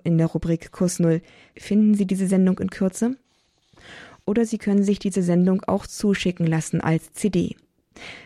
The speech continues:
Melden Sie sich dafür ab Montag einfach bei den Kollegen vom C-D-Dienst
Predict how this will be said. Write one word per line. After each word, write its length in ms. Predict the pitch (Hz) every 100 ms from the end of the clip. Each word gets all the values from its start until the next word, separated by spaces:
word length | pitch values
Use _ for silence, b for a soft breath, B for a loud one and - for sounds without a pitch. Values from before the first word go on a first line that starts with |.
| B
Melden 320 | 170 175 170
Sie 140 | 165 156
sich 140 | 160
dafür 420 | - 202 220 208
ab 140 | 180 180
Montag 480 | 180 226 214 202 -
einfach 380 | 226 226 208
bei 160 | - 180
den 220 | 175 165
Kollegen 440 | - 165 180 190 180
vom 240 | 175 165
C-D-Dienst 720 | - 170 202 208 190 180